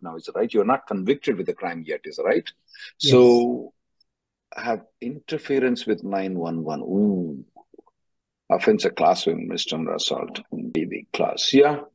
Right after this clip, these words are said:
Speaker 1: I mean, right now, you're, you're, you're in legal status. Right now, you're in legal status, okay?
Speaker 2: In legal?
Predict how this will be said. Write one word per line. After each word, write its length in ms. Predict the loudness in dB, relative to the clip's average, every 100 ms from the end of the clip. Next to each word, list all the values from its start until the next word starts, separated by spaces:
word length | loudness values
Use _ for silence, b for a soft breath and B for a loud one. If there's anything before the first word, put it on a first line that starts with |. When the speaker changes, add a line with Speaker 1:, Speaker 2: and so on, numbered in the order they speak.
| _ 2
Speaker 1:
I 120 | 6
mean, 200 | 8 8
right 260 | 4 2 2
now, 180 | 2 4
you're, 320 | 2 2 0
you're, 220 | -2 -2
you're 240 | 0 0 0
in 120 | -4
legal 260 | -4 -6
status. 480 | -8 -10 -12 -16 -20 _
Right 200 | -2 0
now, 80 | 0
you're 200 | 2 2
in 120 | 2
legal 200 | -2 -4
status, 360 | -8 -14 -14 -10
okay? 260 | 0 0 0 -12 _ _ _ _
Speaker 2:
In 140 | 0 2
legal? 480 | 4 4 2 -2